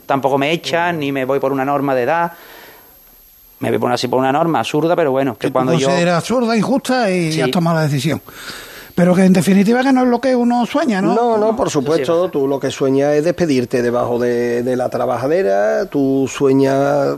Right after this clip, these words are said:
Speaker 3: siempre, después se da la circunstancia, porque, bueno, pues cada uno, ah, el hombre propone y Dios dispone, ¿no?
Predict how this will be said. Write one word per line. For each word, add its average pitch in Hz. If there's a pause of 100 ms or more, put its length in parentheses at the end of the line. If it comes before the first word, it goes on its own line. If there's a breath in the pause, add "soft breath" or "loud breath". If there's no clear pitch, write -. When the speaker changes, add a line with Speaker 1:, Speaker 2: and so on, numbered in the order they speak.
Speaker 3:
siempre, 156
después 156 (160)
se 147
da 131
la 143
circunstancia, 151
porque, 135
bueno, 127
pues -
cada 117
uno, 127
ah, 135 (180)
el 139
hombre 139
propone 139
y -
Dios 139
dispone, 131
¿no? 151